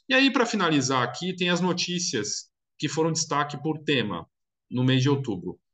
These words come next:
As cinco notícias de marketing mais interessantes e que se tiveram mais destaque no, no site, eh, no último mês, entre elas, o, o, a Onda Pixar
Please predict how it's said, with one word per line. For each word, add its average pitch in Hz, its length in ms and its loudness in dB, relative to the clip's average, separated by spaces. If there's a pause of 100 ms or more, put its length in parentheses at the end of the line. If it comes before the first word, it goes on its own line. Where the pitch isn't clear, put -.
(560)
As - 140 0
cinco 226 400 4
notícias 175 460 0
de 147 100 -4
marketing 160 520 -2
mais 156 280 0
interessantes 135 800 -2
e 120 80 -12
que 127 140 -10
se 127 140 -4
tiveram 127 240 -2
mais 131 220 0
destaque 127 520 -4
no, 113 280 -4
no 110 100 -6
site, 117 420 -4 (460)
eh, 107 300 -2
no 107 100 -2
último 117 300 -2
mês, 143 260 2
entre 143 240 4
elas, 156 360 2 (380)
o, 127 560 -2
o, 113 80 -4
a 120 80 0
Onda 147 500 4
Pixar 139 680 -4